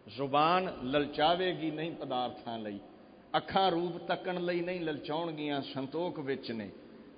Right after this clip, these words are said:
ਮਨ ਲਾਲਚ ਨਹੀਂ ਕਰੇਗਾ, ਪਦਾਰਥਾਂ ਦੀ ਦੌੜ ਭੱਜ ਖਤਮ, ਇੰਦਰੇ ਕਾਬੂ ਵਿੱਚ ਆ ਗਏ।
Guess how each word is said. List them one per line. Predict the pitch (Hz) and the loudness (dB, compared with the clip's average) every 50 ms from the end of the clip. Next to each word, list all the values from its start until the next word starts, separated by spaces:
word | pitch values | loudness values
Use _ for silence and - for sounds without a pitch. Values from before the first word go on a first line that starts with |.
| - - - - 117 | -20 -20 -10 -4 2
ਮਨ | 123 147 165 185 196 190 175 | 6 8 8 8 8 8 8
ਲਾਲਚ | 165 156 156 170 180 180 - - | 10 10 10 10 8 6 4 0
ਨਹੀਂ | 190 196 196 190 170 | -2 0 0 0 0
ਕਰੇਗਾ, | - 175 175 170 170 165 151 135 147 139 | 0 0 2 2 2 2 0 0 0 0
ਪਦਾਰਥਾਂ | 135 - 135 135 143 147 156 165 156 - - 185 185 | 0 0 0 2 4 4 4 4 0 0 0 0 0
ਦੀ | 175 175 180 170 | 0 0 -2 -2
ਦੌੜ | 147 147 131 139 160 160 | 0 0 2 2 2 0
ਭੱਜ | - - 170 156 147 147 147 - | 0 2 0 0 0 -2 -4 -4
ਖਤਮ, | - 175 160 170 180 151 135 123 147 | -4 -4 -2 -2 -2 -2 -4 -4 -4
ਇੰਦਰੇ | 156 170 165 175 185 180 170 | -2 0 2 4 4 4 4
ਕਾਬੂ | 175 165 160 165 165 180 180 180 | 6 6 6 6 6 6 2 4
ਵਿੱਚ | 170 170 160 - - | 4 2 2 4 6
ਆ | 165 160 165 | 6 6 6
ਗਏ। | 160 151 131 | 6 4 0